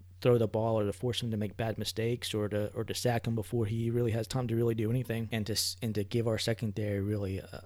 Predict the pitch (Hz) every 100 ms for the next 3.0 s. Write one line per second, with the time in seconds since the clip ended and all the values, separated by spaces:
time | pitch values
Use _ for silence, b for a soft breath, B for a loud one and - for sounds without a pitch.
0 | - 98 101 - 127 107 98 92 - 107
1 | 107 98 98 95 92 107 95 - 90 101
2 | 95 95 - 98 - - - 113 95 85